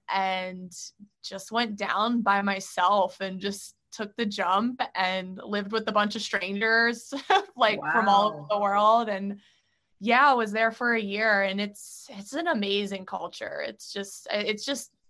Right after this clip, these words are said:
Speaker 1: diverse. They love soccer. Um, they're always outside and active. It's just amazing down there.
Speaker 2: I love, um, Brazil 'cause, um, it's funny 'cause I work at Millionaire, and,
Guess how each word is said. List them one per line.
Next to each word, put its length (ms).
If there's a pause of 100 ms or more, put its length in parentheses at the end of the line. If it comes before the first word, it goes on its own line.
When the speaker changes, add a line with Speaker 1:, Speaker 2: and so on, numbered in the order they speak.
(120)
Speaker 1:
diverse. 760
They 140
love 200
soccer. 960
Um, 500
they're 120
always 240
outside 560
and 80
active. 340
It's 160
just 300 (180)
amazing 560 (220)
down 100
there. 220 (600)
Speaker 2:
I 180
love, 360
um, 580
Brazil 440
'cause, 160
um, 320 (100)
it's 240 (140)
funny 340
'cause 220
I 100
work 200
at 140
Millionaire, 720
and, 480